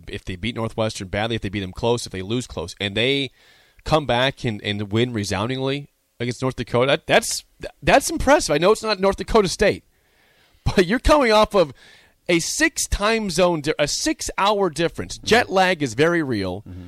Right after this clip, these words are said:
Speaker 1: You just had all this camp. You, you're, you're probably tired. You're worn, you're ready for the season, but you're kinda worn out a little bit from training camp, from fall camp.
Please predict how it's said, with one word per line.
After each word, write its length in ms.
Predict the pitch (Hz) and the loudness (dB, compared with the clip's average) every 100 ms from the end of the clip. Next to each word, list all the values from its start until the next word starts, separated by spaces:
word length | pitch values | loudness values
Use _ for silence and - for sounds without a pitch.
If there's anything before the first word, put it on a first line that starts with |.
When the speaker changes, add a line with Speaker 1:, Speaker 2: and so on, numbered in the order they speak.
| 101 - | -20 -12
Speaker 1:
You 100 | - | -4
just 240 | - 214 | 0 2
had 100 | 208 | 4
all 160 | 185 185 | 4 4
this 160 | 170 | 0
camp. 320 | - 175 170 143 | -6 -4 -4 -4
You, 80 | 139 | -4
you're, 160 | 139 120 - | -4 -4 -10
you're 140 | 131 | -6
probably 320 | - 160 185 | 0 0 0
tired. 340 | - 165 151 139 | 0 2 2 0
You're 80 | |
worn, 220 | 131 160 135 | -2 -2 -2
you're 80 | |
ready 180 | 127 175 | 0 0
for 100 | 190 | -2
the 60 | 170 | -6
season, 300 | - 180 127 | -4 -6 -4
but 80 | 139 | -6
you're 100 | 123 | -4
kinda 240 | - 175 | -2 0
worn 280 | 147 131 117 | 0 -2 -2
out 160 | 101 | -4
a 20 | 98 | -6
little 160 | 98 | -8
bit 180 | 90 101 | -8 -8
from 140 | - | -10
training 300 | - 120 95 | -8 -6 -6
camp, 200 | - - | -8 -12
from 120 | - 104 | -12 -6
fall 180 | 101 | -6
camp. 420 | - - 110 - | -6 -6 -6 -8